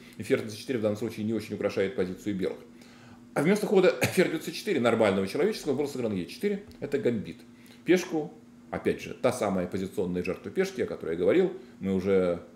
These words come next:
один раз видели эту позиционную жертву пешки в партии между Эваном, не Эвандером, конечно, а Кристофером Ю и Левоном Раняном. Тут вот лидер турнира уже, а не юный пятнадцатилетний вундеркинд, применяет позиционную жертву пешки.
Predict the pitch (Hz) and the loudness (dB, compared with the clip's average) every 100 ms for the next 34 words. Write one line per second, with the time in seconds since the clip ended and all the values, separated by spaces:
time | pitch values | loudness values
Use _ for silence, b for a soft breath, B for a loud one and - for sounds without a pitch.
0 | - 101 104 101 92 - 95 90 104 139 | -2 -2 0 2 0 0 -6 -4 -4 -6
1 | - 107 - 120 127 123 120 110 120 127 | -6 -6 -6 -6 -4 -2 -2 -4 -4 -2
2 | 120 - - B B B - 113 92 - | -4 -4 -12 B B B -2 0 0 -2
3 | 87 - - - - - - - - 113 | -6 -6 -18 -20 -20 -20 -20 -20 -4 0
4 | 95 101 95 104 104 101 95 104 120 98 | 0 2 0 2 0 0 -2 0 2 2
5 | 85 - - - - - - - 92 - | -2 -4 -8 -12 -12 -12 -8 -6 -6 -6
6 | 95 90 92 92 - 87 90 92 104 139 | -8 -6 -4 -4 -6 -6 -4 -2 -2 0
7 | 165 214 214 - B B B - 240 208 | 0 0 -2 -6 B B B -4 -2 0
8 | 190 - - - - 139 110 92 - 95 | 0 -2 -10 -14 -6 -2 -2 -2 -4 -2
9 | 165 160 139 127 95 95 104 90 - 95 | 0 2 2 2 2 2 0 -2 -4 -2
10 | 110 104 90 - 92 - 92 87 85 87 | 0 2 0 -4 -8 -6 -4 -4 -4 -8
11 | 92 95 90 - 175 - B B B 113 | -6 -6 -6 -6 -10 -10 B B B 0
12 | 117 131 123 123 113 127 117 110 104 110 | 2 2 2 -2 -6 -4 -2 -2 -2 -6
13 | 113 107 - | -6 -6 -6